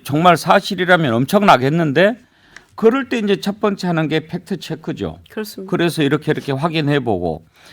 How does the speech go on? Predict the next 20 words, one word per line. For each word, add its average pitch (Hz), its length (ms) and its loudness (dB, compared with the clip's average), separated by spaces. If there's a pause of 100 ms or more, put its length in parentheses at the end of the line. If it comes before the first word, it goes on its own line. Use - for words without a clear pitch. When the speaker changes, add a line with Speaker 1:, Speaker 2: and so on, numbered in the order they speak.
(300)
Speaker 1:
그러니까 160 240 2
맨 151 320 6
처음에 156 880 2 (120)
뭐 180 320 -2
누구나 165 400 2
그렇게 190 280 -2
할 202 120 2
수 196 120 -8
있는 175 300 0
일 147 100 0
같으면은 139 600 -2
아예 113 240 2
뭐 104 160 -2
취재 143 320 -6
대상이나 117 560 -6
조사 113 280 -10
대상이 101 380 -10
안 95 220 -4
되니까 113 480 -8
빼고, 156 380 -4